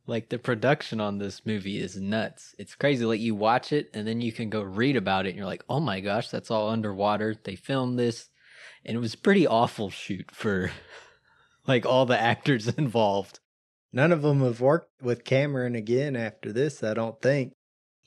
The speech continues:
Speaker 1: I don't blame him. I'm, remember reading, like, um, what, what's the main actor's name? It's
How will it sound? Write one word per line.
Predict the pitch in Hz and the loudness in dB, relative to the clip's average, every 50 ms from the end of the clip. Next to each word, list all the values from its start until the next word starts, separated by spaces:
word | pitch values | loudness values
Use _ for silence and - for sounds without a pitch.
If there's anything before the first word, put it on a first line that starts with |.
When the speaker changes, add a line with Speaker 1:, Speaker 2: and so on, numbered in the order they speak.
| _ | _
Speaker 1:
I | - 123 | 2 2
don't | 151 202 240 220 175 123 | 4 4 2 2 0 4
blame | 113 120 151 180 147 120 104 | 4 6 6 6 4 2 0
him. | 98 95 92 - _ _ - | -2 -4 -6 -10 _ _ -8
I'm, | - 113 117 120 117 104 - - _ _ _ _ _ _ _ _ _ _ _ _ _ _ _ _ _ _ _ _ _ - | -6 -6 -4 -4 -6 -6 -8 -12 _ _ _ _ _ _ _ _ _ _ _ _ _ _ _ _ _ _ _ _ _ -8
remember | - 151 180 165 135 113 | -4 -2 0 0 0 0
reading, | 104 107 123 143 175 160 127 110 104 101 | 0 2 2 2 2 2 0 -2 -2 -2
like, | 101 101 98 95 92 90 - - - _ | -2 -2 0 -2 -2 -4 -8 -14 -16 _
um, | - 101 95 95 92 90 92 95 104 - - | -6 -4 -2 -2 -2 -2 -4 -6 -8 -10 -10
what, | - 123 139 170 - - | -4 -2 -2 -2 -2 0
what's | - 175 190 180 - | 0 -2 -2 -2 -4
the | - - - 165 | -8 -6 -4 -2
main | 120 110 110 110 117 117 110 104 | 0 2 2 2 2 0 0 -2
actor's | 98 95 95 - - - - | -4 -4 -6 -8 -12 -10 -8
name? | 110 104 101 | -6 -6 -6
It's | - - | -8 -10